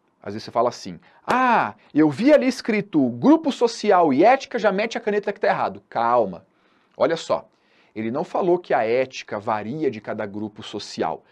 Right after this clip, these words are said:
Olha o que ele falou, vamos ler com calma, questão também pesada. Eu só trouxe questões pesadas pra gente trabalhar, tá? Não fiquei só no melzinho, não. Pra gente desenvolver de verdade aqui. Olha só, as ações éticas, ok? As ações éticas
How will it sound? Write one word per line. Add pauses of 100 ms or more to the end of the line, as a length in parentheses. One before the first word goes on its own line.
(260)
Olha
o
que
ele
falou,
vamos
ler
com
calma,
questão
também
pesada. (200)
Eu
só
trouxe
questões
pesadas
pra
gente
trabalhar,
tá?
Não
fiquei
só
no
melzinho,
não. (220)
Pra
gente
desenvolver
de
verdade
aqui. (420)
Olha
só, (720)
as
ações
éticas, (880)
ok? (720)
As
ações
éticas